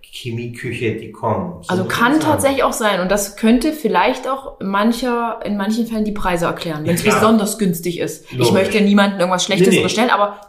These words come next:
Speaker 2: wäre dann denkbar.
Speaker 1: Wäre denkbar.
Speaker 2: So eine Schnellschulung und
Speaker 1: Klar.
Speaker 2: dann zack, zack, zack.
Speaker 1: Logisch. Das
Speaker 2: Okay.
Speaker 1: ist dann auch die Glanzbringung. Aber Vorsicht, da dürfen, ne, es gibt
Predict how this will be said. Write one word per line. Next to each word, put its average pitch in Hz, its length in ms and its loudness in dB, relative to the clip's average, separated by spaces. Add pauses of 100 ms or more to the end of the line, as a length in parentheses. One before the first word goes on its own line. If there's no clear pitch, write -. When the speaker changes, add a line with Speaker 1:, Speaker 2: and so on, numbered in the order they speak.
Speaker 2:
wäre 180 320 -2
dann 269 180 0
denkbar. 214 480 2
Speaker 1:
Wäre 110 240 0
denkbar. - 360 -4
Speaker 2:
So 190 60 -8
eine 190 100 -4
Schnellschulung 311 760 2
und 262 160 -2
Speaker 1:
Klar. 247 140 2
Speaker 2:
dann 233 140 2
zack, - 260 -6
zack, - 240 -16
zack. 277 140 -8 (240)
Speaker 1:
Logisch. - 460 4 (160)
Das 110 260 -4
Speaker 2:
Okay. - 80 -2
Speaker 1:
ist - 120 -8
dann 190 160 -8
auch 190 240 -6
die - 100 -12
Glanzbringung. - 520 0
Aber 214 480 2 (100)
Vorsicht, 202 600 -2 (200)
da 165 80 -14
dürfen, 165 300 -4 (420)
ne, - 340 -4
es 160 200 -10
gibt 185 260 -6